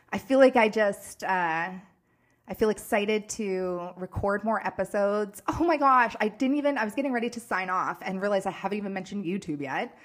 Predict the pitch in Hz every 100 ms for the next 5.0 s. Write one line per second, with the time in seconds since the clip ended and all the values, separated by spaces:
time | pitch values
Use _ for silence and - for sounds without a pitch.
0 | - - - - 226 240 247 226 247 226
1 | - - - 214 220 190 202 _ _ -
2 | 226 240 254 - 208 - 214 - 202 202
3 | 208 190 196 196 190 190 190 175 165 -
4 | _ _ _ _ _ - 190 180 165 165